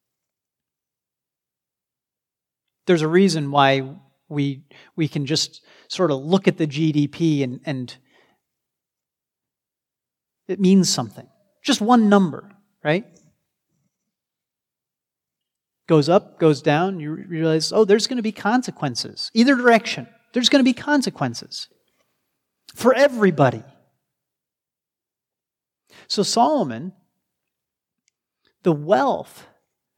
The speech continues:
that was generated did not all simply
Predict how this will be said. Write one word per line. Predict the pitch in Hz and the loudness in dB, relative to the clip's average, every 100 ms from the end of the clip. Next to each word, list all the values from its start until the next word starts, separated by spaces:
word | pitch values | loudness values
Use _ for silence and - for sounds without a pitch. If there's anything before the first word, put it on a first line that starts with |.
| _ | _
that | - 202 | 2 4
was | 170 | 4
generated | 139 - 202 269 208 127 113 110 127 - _ _ _ _ _ _ _ _ _ | 2 0 2 2 0 -2 -4 -12 -16 -20 _ _ _ _ _ _ _ _ _
did | - 254 208 | 0 0 2
not | 220 269 269 - | 2 2 0 0
all | 220 254 233 165 175 | 2 4 4 4 2
simply | - - 254 277 - 196 165 170 180 | 0 0 2 0 -2 0 2 0 -4